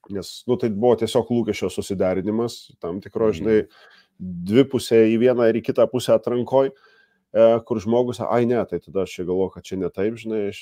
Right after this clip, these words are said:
Speaker 1: nu, susidariau įspūdį, kad čia, žinai, gausiu kažką, su-, ne, čia reikės dar tą, tą daryt. Ne, tai aš neturiu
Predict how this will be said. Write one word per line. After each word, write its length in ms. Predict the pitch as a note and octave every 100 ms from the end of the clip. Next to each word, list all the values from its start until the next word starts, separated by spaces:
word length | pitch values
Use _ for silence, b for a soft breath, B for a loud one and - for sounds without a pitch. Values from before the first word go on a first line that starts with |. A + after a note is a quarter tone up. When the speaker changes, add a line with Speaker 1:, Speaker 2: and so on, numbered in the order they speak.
| -
Speaker 1:
nu, 80 | A2+
susidariau 540 | - F#2+ F#2 G#2 G#2
įspūdį, 400 | A#2 - A#2 G#2 F#2+
kad 140 | F#2+ - _
čia, 220 | - F#2+
žinai, 300 | D#2+ F2 D2
gausiu 400 | G2+ C#3 E3 -
kažką, 380 | - A2 - G#2+
su-, 160 | - D2
ne, 380 | F2 F#2+ A2+ B2 F2+
čia 160 | F#2
reikės 320 | F2+ F2 F#2+
dar 160 | F2+ E2+
tą, 220 | - B2+ G#2+
tą 160 | A2 A2+
daryt. 240 | G2+ F2
Ne, 140 | G#2+ F#2
tai 180 | E2 F2
aš 80 | -
neturiu 320 | G#2+ D3+ B2